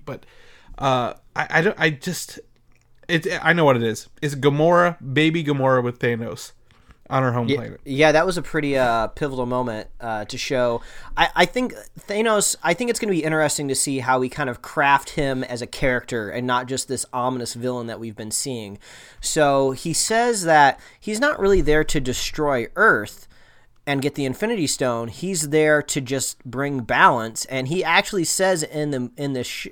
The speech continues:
Speaker 2: in the thing, he says, "I hope you survive." So it
Speaker 1: Uh,
Speaker 2: seems
Speaker 1: he's
Speaker 2: like
Speaker 1: like, "I hope they remember you."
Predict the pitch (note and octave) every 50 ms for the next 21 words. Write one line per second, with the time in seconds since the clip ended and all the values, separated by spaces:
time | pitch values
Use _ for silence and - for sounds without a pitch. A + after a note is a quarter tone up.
0 | - - D3+ D3 C3+ B2 A#2 A#2 - G#3+ A3 G3+ E3 D#3 D3 - D3+ C3 B2 -
1 | - B2+ B2 - - D3+ D#3+ D3+ - C3 A#2+ A2+ - - - A2+ G#2+ G#2+ G#2 B2
2 | C#3 F#3 F3 A2+ F2+ F#2 F#2 F#2 - - - - - - - - - - - F3
3 | D#3 D3 E3 F3+ F3+ B3 C4+ E3+ F3+ F#3+ D#3+ D3+ F#3 F3+ C#3+ E3 D#3 F#3 F3 F#3
4 | D#3 C#3+ B2+ A#2+ A#2+ C3 C3+ C3 A#2+ A2+ A2 F#2+ C#2+ D2 D2+